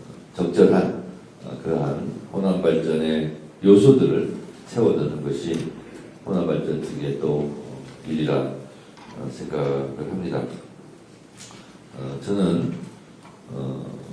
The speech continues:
지난 대선, 어, 광주 전남 골목골목 공동 선대위원장을 하면서 그때까지, 그 전까지 보지 못했던 호남의 깊은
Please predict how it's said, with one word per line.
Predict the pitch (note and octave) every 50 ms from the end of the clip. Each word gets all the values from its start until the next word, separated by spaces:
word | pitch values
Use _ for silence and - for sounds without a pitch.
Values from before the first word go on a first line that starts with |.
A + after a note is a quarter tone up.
| - - - - - - - - - - - - - - - - - -
지난 | F#2 F#2+ F#2+ F#2 -
대선, | - G2+ G2 F#2+ - - - E2 - - - - - - - - - - - - - - - - - -
어, | - - - -
광주 | E2+ E2 E2+ E2+ E2+ E2+
전남 | E2+ E2+ E2+ D#2+ D#2 D#2 D#2 -
골목골목 | - F2+ F2+ F2+ F#2 F2+ F2 F2+ F2+ E2 D#2 D2 D2 - -
공동 | F#2+ F#2+ F#2 F#2+ F#2+ F#2+ F#2
선대위원장을 | - G#2+ G#2+ G2 G2+ F#2+ E2+ E2+ E2 E2 D#2+ D#2 D2 - - -
하면서 | A2+ A2+ A2 G2+ - - - - - - - - - - - - - - - - - - - - - - - - - - - - - - - - -
그때까지, | A#2 B2 A#2+ A#2+ C3+ C3 B2+ - A#2+ A2+ A2 A2+ - - - - - - -
그 | G2+ G2+ G2
전까지 | - G#2+ A2 A2 A2 A2 A#2+ B2+ - A2 A2 G#2 G2+ G2+
보지 | G#2 G2+ G2+ G#2
못했던 | F#2+ E2+ E2+ - - - - - - C#2+ - - - - - - - - - - - - - - - - - - - - - - - -
호남의 | G#2 G#2 G#2 F#2+ F2+ - -
깊은 | - A#2 A#2 A#2+ - - B2+ B2 A#2+ A#2+ A#2 - - -